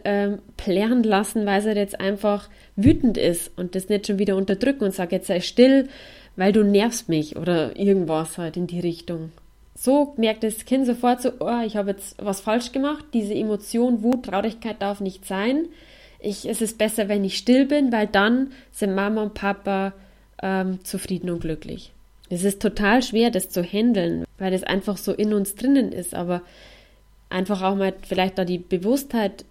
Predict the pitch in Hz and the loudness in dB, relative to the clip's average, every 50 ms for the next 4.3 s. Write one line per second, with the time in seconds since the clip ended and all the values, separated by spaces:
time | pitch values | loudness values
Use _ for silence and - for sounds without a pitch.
0 | _ - - - 185 185 - - 190 202 196 - - 220 220 220 226 233 240 233 | _ -14 -8 -8 -6 -6 -4 -4 -4 -6 -6 -6 -4 -2 -2 -2 -2 -4 -6 -8
1 | - - _ _ _ _ _ _ _ _ - - 180 196 208 190 208 202 196 - | -14 -20 _ _ _ _ _ _ _ _ -14 -6 -2 -2 0 0 0 -2 2 4
2 | 226 233 240 247 233 233 - - - - - 185 175 180 175 180 180 180 185 180 | 6 6 6 6 4 2 -2 -12 -14 -10 -8 -8 -6 -6 -4 -4 -2 -2 -2 -4
3 | 175 - - 175 175 - - 190 185 185 185 190 - - 185 180 185 190 196 185 | -6 -6 -6 -6 -6 -4 -4 -2 0 0 -2 -4 -4 -6 -4 -2 0 2 2 2
4 | 180 175 175 175 170 165 | 2 0 -2 -2 -4 -6